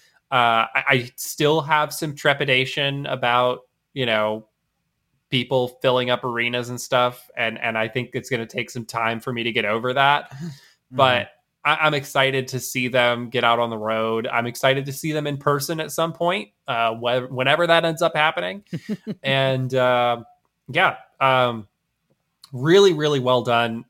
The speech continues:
Speaker 1: video package. So, uh, bravo, props to the editing staff that put that together.
Speaker 2: All right, buddy, what do you got? What's your first item in Lightning Round for me?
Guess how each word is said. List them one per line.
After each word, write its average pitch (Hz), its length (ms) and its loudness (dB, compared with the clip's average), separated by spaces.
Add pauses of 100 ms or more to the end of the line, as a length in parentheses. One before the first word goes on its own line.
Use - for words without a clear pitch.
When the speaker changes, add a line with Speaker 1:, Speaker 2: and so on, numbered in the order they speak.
Speaker 1:
video 117 340 -2
package. 113 760 -4
So, 107 640 0
uh, 104 460 -2 (120)
bravo, 123 800 2
props 123 500 0 (120)
to 113 500 -8
the 110 480 -6 (440)
editing 117 380 0
staff 110 480 0
that - 160 -10
put 113 200 -8
that 110 180 -2
together. 107 540 -6 (1500)
Speaker 2:
All 135 60 0
right, 120 100 2
buddy, 123 160 2
what 135 80 0
do 147 60 0
you 135 40 -6
got? 143 240 2 (180)
What's 151 200 -4
your 151 80 -2
first 156 320 -2
item 139 200 2
in 123 80 -4
Lightning 113 260 -4
Round 110 220 -8
for 110 160 -14
me? 101 140 -14